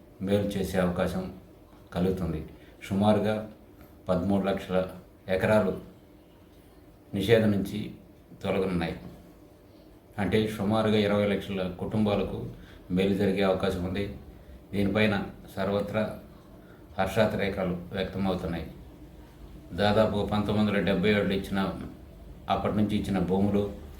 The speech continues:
నిషేధంలోనే ఉన్నాయి. ఎస్సీ, ఎస్టీ, బీసీ, బడుగు వర్గాలకు ఈ భూములు ఎందుకు పనికిరానివిగా మారాయి?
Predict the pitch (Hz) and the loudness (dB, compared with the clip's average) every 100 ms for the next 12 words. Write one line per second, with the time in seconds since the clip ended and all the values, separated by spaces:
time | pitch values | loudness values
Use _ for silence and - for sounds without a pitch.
0 | - - 92 92 113 107 104 101 98 92 | -16 -6 -2 2 6 6 6 4 2 4
1 | 87 85 - - - - - - 98 95 | 4 2 -2 -10 -16 -18 -18 -4 0 0
2 | 107 104 101 - 104 85 107 - 101 87 | 2 2 2 0 0 2 0 2 0 2
3 | 101 104 95 87 95 87 92 - - - | 2 2 0 0 0 0 -4 -6 -10 -20
4 | - - - 98 90 98 107 95 92 - | -20 -20 -8 0 4 4 4 2 0 -6
5 | - - - - - - - - - - | -16 -20 -20 -20 -20 -20 -20 -20 -20 -20
6 | - - - 98 107 113 104 101 104 98 | -20 -20 -6 2 8 8 8 4 6 4
7 | 95 95 92 95 - - - - - - | 4 2 2 0 -2 -10 -20 -20 -16 -4
8 | 92 131 - - | 0 2 2 0